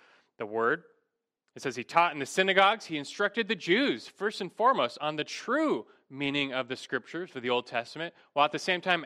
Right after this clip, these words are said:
adding divine revelation. He spoke the word of God. Also, it says he was preaching the gospel of the kingdom. He came to announce the good news of God's reign being restored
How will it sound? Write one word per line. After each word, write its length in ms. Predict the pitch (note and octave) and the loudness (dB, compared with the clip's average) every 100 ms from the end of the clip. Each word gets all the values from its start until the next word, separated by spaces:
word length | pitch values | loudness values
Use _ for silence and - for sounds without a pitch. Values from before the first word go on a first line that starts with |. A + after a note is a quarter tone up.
| - | 2
adding 460 | C#3 G#3 A3+ C3 G2+ _ _ - | 6 6 4 0 -2 _ _ -14
divine 340 | A#2+ C#3 B2+ | 0 2 2
revelation. 580 | C3 A#2+ A2+ G#2+ A2 C#3+ | 0 -2 -2 -6 -6 -12
He 100 | B2 | -14
spoke 500 | - - B2+ G3+ - - - | -16 -6 0 0 0 -20 -16
the 60 | |
word 200 | A2+ A#2 | -8 -6
of 120 | G#2+ - | -6 -4
God. 280 | G2+ A2 E3+ _ _ _ _ _ _ _ _ - | -4 -4 -8 _ _ _ _ _ _ _ _ 0
Also, 240 | D#3+ F3 | 2 2
it 60 | D3+ | 2
says 260 | E3+ D#3+ | 4 2
he 60 | E3 | 0
was 140 | C#3 | -6
preaching 480 | - - F#3+ F#3 F#3+ | -8 -8 -8 -6 -6
the 100 | D#3 | -4
gospel 580 | A#2+ C3+ D3 - D#3+ D#3+ | 0 2 2 0 -8 -4
of 140 | C#3+ | -4
the 80 | A#2+ | -6
kingdom. 560 | - - F3+ G#3 C#4 D4 _ _ _ _ _ _ _ | -10 -6 -4 -2 -2 -4 _ _ _ _ _ _ _
He 80 | - | -6
came 200 | D#3+ F#3+ | 2 2
to 80 | G3 | 4
announce 400 | E3+ E3+ G3+ - | 4 2 2 -6
the 120 | D3+ | -4
good 220 | C#3+ G3 | 2 2
news 300 | F3+ B3+ F#3+ | 4 0 0
of 120 | C3+ - | -4 0
God's 380 | D3 F3+ D3+ | 4 4 2
reign 640 | B2 A2 C3+ F#3 G3+ C3+ A#2 | -8 -4 0 2 0 -2 -6
being 220 | B2 C#3 | -10 -8
restored 720 | C#3 - - - F#3+ G3+ D3 | -8 -10 -12 -4 0 2 0